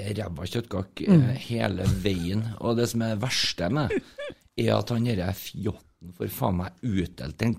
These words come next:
Speaker 1: toppkamp til
Speaker 2: Mm.
Speaker 1: helga etterpå.
Speaker 2: Mm.
Speaker 1: Det er helt utrolig.
Speaker 2: Og da er vi
Speaker 1: Jeg er
Speaker 2: til
Speaker 1: sikker på han får ikke en julegave fra den her familien en gang i år, han, for at det er, de skjemmes over at de,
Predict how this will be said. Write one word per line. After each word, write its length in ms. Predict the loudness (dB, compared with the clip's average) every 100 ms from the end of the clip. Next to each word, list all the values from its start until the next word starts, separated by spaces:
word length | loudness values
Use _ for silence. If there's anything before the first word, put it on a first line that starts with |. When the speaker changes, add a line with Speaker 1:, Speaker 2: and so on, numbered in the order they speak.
| 0
Speaker 1:
toppkamp 840 | 2 2 _ _ _ -8 -4 -4 -6
til 300 | -8 -2 -2 -4 -12 -4 6
Speaker 2:
Mm. 80 | 6
Speaker 1:
helga 280 | 6 4
etterpå. 300 | 0 -2 -2 -6 _
Speaker 2:
Mm. 240 | 6 8 6 -2 _ -4
Speaker 1:
Det 80 | -2
er 40 |
helt 160 | 0 -2
utrolig. 760 | -6 -2 0 2 2 0 0 -4 -8 _ _ _ _
Speaker 2:
Og 120 | 6
da 80 | 8 10
er 60 | 10
vi 60 |
Speaker 1:
Jeg 20 |
er 40 | 8
Speaker 2:
til 140 | 8
Speaker 1:
sikker 160 | 6 4
på 80 | 2
han 80 |
får 160 | 2 2
ikke 120 | 2 2
en 60 |
julegave 680 | 2 2 4 4 4 0 -2
fra 100 | 0
den 160 | 0 0
her 80 | -2
familien 500 | 0 2 4 4 4
en 80 |
gang 160 | 4 4
i 40 | 6
år, 120 | 4
han, 100 | 4
for 120 | 2 0
at 120 | 0
det 100 | 2 4
er, 240 | 4 2
de 180 | 2 2
skjemmes 800 | 0 0 0 2 2 2 0 0
over 300 | 2 2 2
at 140 | 0
de, 60 | 0